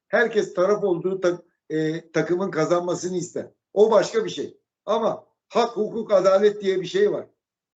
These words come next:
Yani gördüğünü söyleyeceksin kardeşim. Bunda, e, yani olayları böyle sürüncemeye getirmenin bir manası yok ki. O zaman antipatik oluyorsun. Yani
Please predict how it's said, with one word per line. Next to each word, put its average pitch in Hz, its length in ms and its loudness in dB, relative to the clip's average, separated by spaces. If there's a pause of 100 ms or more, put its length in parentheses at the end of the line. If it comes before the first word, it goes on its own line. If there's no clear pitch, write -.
(120)
Yani 170 200 -8
gördüğünü 202 680 0
söyleyeceksin 220 720 0
kardeşim. 214 460 -4 (800)
Bunda, 202 560 0 (180)
e, 175 100 2 (300)
yani 190 460 -2 (680)
olayları 202 640 4
böyle 202 320 4 (200)
sürüncemeye 196 680 -4
getirmenin 196 600 -4
bir 202 80 -4
manası 190 520 0
yok 226 160 -4
ki. - 180 -6 (140)
O 226 140 6
zaman 220 260 0
antipatik 220 580 -2
oluyorsun. 175 380 2 (1700)
Yani 160 180 -6